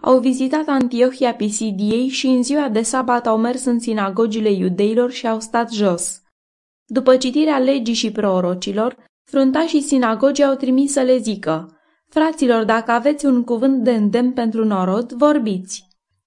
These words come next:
Fiind astfel invitat să vorbească, Pavel s-a sculat și a făcut semn cu mâna și a zis: „Bărbați israeliți și voi care vă temeți de Dumnezeu, ascultați.”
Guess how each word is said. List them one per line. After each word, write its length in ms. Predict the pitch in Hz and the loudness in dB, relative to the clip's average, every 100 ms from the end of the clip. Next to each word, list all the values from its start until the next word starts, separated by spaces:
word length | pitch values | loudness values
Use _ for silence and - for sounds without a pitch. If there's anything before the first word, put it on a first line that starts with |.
| _ | _
Fiind 340 | - 269 277 277 | -2 2 2 2
astfel 380 | 285 294 302 277 | -2 0 0 2
invitat 520 | 247 214 208 240 247 | 2 0 -2 -2 0
să 100 | 254 | -2
vorbească, 800 | 233 220 185 180 185 - 208 254 _ - | 0 -2 0 0 -2 -4 -4 -4 _ 0
Pavel 360 | 294 311 330 | 0 2 2
s-a 220 | 320 302 262 | 0 0 -2
sculat 420 | - 220 208 247 | 0 0 0 -2
și 160 | - | -2
a 100 | 285 | -2
făcut 380 | 277 254 254 294 | 0 -2 -2 -4
semn 420 | - 262 262 269 | -2 0 2 2
cu 120 | 262 247 | 0 0
mâna 320 | 214 208 247 | 0 0 -2
și 180 | - 277 | -2 -2
a 140 | 277 | -2
zis: 420 | 226 185 185 - _ _ _ _ _ _ _ _ _ _ _ _ - | 0 -2 -4 -10 _ _ _ _ _ _ _ _ _ _ _ _ 0
„Bărbați 520 | 269 269 285 320 320 | 2 4 2 0 0
israeliți 600 | 311 294 285 269 220 - | 2 2 2 2 0 -2
și 140 | - | -2
voi 200 | 247 262 | 2 2
care 260 | 269 269 254 | 2 0 2
vă 140 | 214 | 2
temeți 420 | 226 277 269 262 196 | 0 2 0 0 0
de 100 | 220 | 0
Dumnezeu, 640 | 208 208 202 208 185 180 | 2 0 0 2 2 2
ascultați.” 920 | 202 254 - 269 262 196 175 - - | -2 -4 -2 -2 0 -2 -2 -6 -14